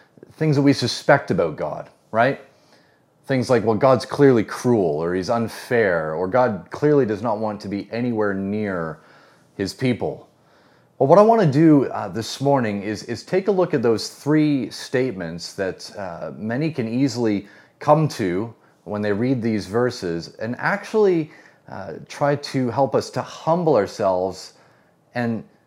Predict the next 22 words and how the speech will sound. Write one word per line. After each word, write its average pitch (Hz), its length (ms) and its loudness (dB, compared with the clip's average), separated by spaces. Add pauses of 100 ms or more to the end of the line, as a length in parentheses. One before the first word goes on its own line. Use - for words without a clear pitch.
(240)
say, 123 480 -2 (300)
"What 139 280 0
are 151 160 2
these 139 160 0
verses 123 460 -6
actually 110 560 -6
saying 73 560 -12 (100)
about 78 380 -8
God? - 340 -8 (560)
Is 117 120 -6
it 127 100 -8
true 113 460 0
that 80 140 -4
he 87 120 -4
is 80 160 -6
cruel? 67 500 -10 (140)
Is 90 100 -16
it 95 100 -16
true 151 260 0
that 107 120 -2
he's 85 160 -6
unfair? 82 1080 -4